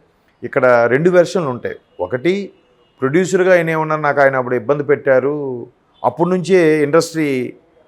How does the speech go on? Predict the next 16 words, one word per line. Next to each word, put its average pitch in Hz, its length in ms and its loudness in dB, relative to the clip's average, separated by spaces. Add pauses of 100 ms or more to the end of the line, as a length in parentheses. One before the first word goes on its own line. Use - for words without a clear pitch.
(160)
చాలా 143 220 4 (100)
చేంజెస్ 160 360 0
చూశాను, 139 440 -4
ఆ 120 80 -6
తర్వాత 139 380 2
నుంచి 135 280 -12
చేంజ్ 127 200 -4
అయింది." 123 260 -12 (380)
ఒకప్పుడు 165 340 0
ప్రొడ్యూసర్లు 160 540 -2
వేరు. 135 220 4
ఒకప్పుడు 131 340 -4
ప్రొడ్యూసర్లు 151 540 -4
అంటే 139 480 2 (580)
మీరు 120 220 -2
ఒక, 110 120 0